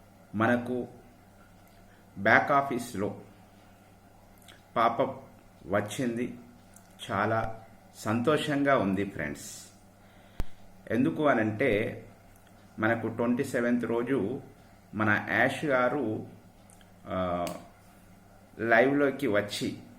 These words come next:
అంటే YouTube ఛానల్లో మన,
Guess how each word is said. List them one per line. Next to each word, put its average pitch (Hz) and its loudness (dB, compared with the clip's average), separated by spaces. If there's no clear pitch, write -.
అంటే 117 0
YouTube 135 -2
ఛానల్లో 113 -2
మన, 90 -2